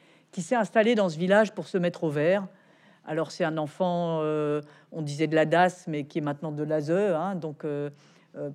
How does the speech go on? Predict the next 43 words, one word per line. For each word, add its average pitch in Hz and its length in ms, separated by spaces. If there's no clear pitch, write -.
placé 156 340
en 147 80
foyer, 180 540
placé 170 280
en 156 60
famille 151 240
d'accueil, 180 680
une 160 100
enfance 147 340
complètement 156 440
déglinguée, 156 720
et 208 140
qui 202 140
a 185 40
été 170 260
repéré 190 680
pour 160 180
un 156 80
tournage, 160 600
euh, 147 160
par 147 220
un 156 60
réalisateur 147 420
qui 190 100
le 156 60
fait 180 100
tourner 165 220
dans 180 180
un, 156 80
un 185 80
film 214 140
qui 196 60
s'appelle 175 200
Le 175 80
Petit 175 180
Criminel, 180 580
et - 80
pour - 160
lequel 214 320
il 175 140
éclate 196 340
à 175 60
l'écran. 156 340